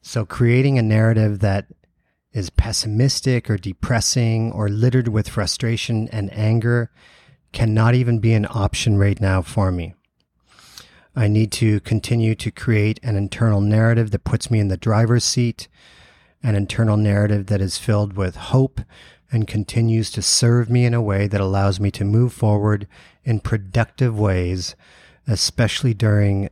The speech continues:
this time of uncertainty and challenge in my life. So I ask you all listening to this right now to take a few moments to reflect on your own inner voice and the stories you tell yourself.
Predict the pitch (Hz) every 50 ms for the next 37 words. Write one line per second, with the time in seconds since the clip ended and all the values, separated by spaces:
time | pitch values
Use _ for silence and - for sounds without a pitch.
0 | _ 147 120 104 101 104 98 92 - - - - - - 107 101 101 98 101 92
1 | 90 101 95 95 - - - 107 95 - - 101 95 - - 104 98 92 92 -
2 | - - 98 95 95 92 92 92 92 92 95 90 87 87 87 90 92 101 104 95
3 | 85 - - - - - 123 113 110 113 117 113 113 113 117 - - - - 123
4 | 117 117 113 110 110 107 110 - - 113 104 104 98 - - 101 104 95 - -
5 | 104 95 95 92 - 101 92 87 87 90 107 120 - - - - 113 - - -
6 | 143 - - 127 123 117 110 107 104 101 101 104 113 131 127 - - - _ -
7 | - - - - - - _ _ _ _ - - 127 110 110 110 95 - - 135
8 | 131 - - - 127 120 117 110 110 113 - 120 113 110 107 104 113 - 120 107
9 | 107 107 101 95 101 104 104 101 98 92 - - 101 98 92 - - - 110 101
10 | 104 104 101 95 - 107 98 - - 104 98 95 95 95 92 90 - - 98 87
11 | 73 73 - - -